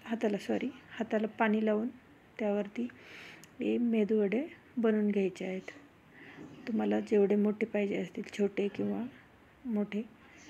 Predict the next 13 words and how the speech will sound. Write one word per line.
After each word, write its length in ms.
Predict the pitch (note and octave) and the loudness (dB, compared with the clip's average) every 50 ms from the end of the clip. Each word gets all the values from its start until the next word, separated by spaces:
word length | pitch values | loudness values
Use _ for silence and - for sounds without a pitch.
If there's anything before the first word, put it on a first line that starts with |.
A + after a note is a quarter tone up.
| - - - - - - | -20 -20 -20 -16 -8 -6
त्याप्रमाणे 480 | A3 G#3 G3+ G#3 G3+ G3 A3+ G#3+ G3+ G3 | -4 -4 -2 -2 -2 -2 -2 -2 -2 -2
तुम्ही 300 | - A3+ G#3+ G#3 A3+ A#3 B3 C4 - - - - - | 0 0 0 0 0 -2 -4 -8 -12 -18 -20 -20 -12
हे 140 | - - G3 | -6 -4 -2
मेदूवडे 500 | G3+ G3+ G3+ F#3+ G#3 G#3 G#3 G3+ G#3 G3+ G3 | 0 0 0 0 0 2 2 2 0 0 0
बनवू 200 | A3 A3+ A#3 B3 | 0 0 0 0
शकता. 380 | A#3+ A#3+ A3+ A3+ - - B3 | -2 -2 -6 -6 -8 -10 -8
आणि 280 | B3 A#3+ A3+ G#3 G#3+ B3 - - - - - - - - - - - - - - - - - - - - A#3+ | -6 -4 -2 -2 -2 -2 -4 -8 -14 -20 -20 -20 -20 -20 -20 -20 -20 -20 -20 -20 -20 -20 -20 -18 -10 -6 -4
गरम 240 | G#3 G3+ G#3 G#3 G#3 G#3 | -2 0 0 0 0 0
तेलावर 380 | A3 G#3 G3+ G#3 G#3 G#3 A3 B3+ - - - - - - - - - - - - - - - - - - - - - - - - - - - - - - - - - - | 0 2 2 4 4 2 2 0 -4 -8 -14 -20 -20 -20 -20 -20 -20 -20 -20 -20 -20 -20 -20 -20 -20 -20 -20 -20 -20 -20 -20 -20 -20 -20 -20 -20 -20 -20 -20 -20 -12 -6
मध्यम 440 | B3+ A#3 A3+ G#3 F3+ G3+ G#3+ G#3 G3+ | -4 -2 0 0 0 0 0 0 0
आचेवरती 520 | G3+ G3 - - G3+ G#3 G#3 G3+ - - | -2 -4 -4 -2 -2 -2 -2 -4 -4 -4
मस्त 360 | G#3+ A3 A3+ G#3+ G#3+ - - A#3+ | -2 0 -2 -2 -4 -6 -4 -2
हे 140 | G#3 G#3 | -2 -2